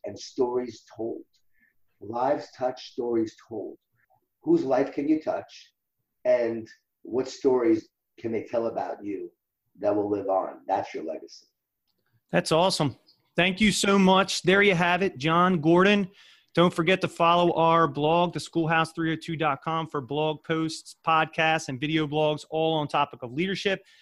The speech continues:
Speaker 2: We hope you enjoyed our hashtag one thing series on the power of positivity with John Gordon.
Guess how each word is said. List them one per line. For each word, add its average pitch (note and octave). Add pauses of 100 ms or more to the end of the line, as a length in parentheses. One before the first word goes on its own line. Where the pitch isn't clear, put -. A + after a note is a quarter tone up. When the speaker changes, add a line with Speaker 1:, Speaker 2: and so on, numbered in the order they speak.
(160)
Speaker 2:
We D#3
hope F3+
you E3
enjoyed D#3 (340)
our D3+
hashtag C#3+
one C#3+ (200)
thing C#3
series C#3+
on C3+
the B2
power C#3
of C3+ (100)
positivity C3
with A#2+
John C3
Gordon. C3